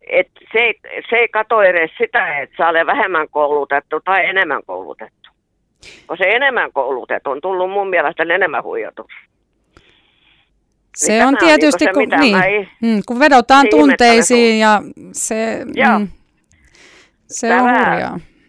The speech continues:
Speaker 1: ilmiö on niin vastenmielinen rikollisuus, että vedotaan rakkauteen ja tunteisiin.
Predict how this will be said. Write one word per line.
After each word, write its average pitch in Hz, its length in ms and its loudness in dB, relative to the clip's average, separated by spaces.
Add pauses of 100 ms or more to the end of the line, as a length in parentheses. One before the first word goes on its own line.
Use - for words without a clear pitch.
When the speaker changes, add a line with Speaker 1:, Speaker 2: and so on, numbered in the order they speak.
(180)
Speaker 1:
ilmiö 214 880 -2
on 180 280 -4
niin 180 360 -6
vastenmielinen 143 1160 -4
rikollisuus, 131 840 -6
että 131 240 -8
vedotaan 139 400 -6
rakkauteen 117 600 -8
ja 104 120 -8
tunteisiin. 104 640 -14